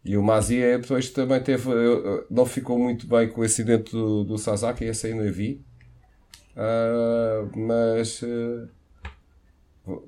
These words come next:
mas mesmo assim ficou em que lugar, o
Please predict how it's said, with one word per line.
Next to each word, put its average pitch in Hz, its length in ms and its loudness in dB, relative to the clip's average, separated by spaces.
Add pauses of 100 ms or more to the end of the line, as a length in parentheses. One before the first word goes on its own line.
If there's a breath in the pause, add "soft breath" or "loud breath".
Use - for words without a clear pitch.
(300)
mas 107 240 -2
mesmo 113 160 2
assim 113 180 -4
ficou 143 260 -4
em 127 100 -2
que - 100 -12
lugar, 80 400 -8 (220)
o 98 180 -12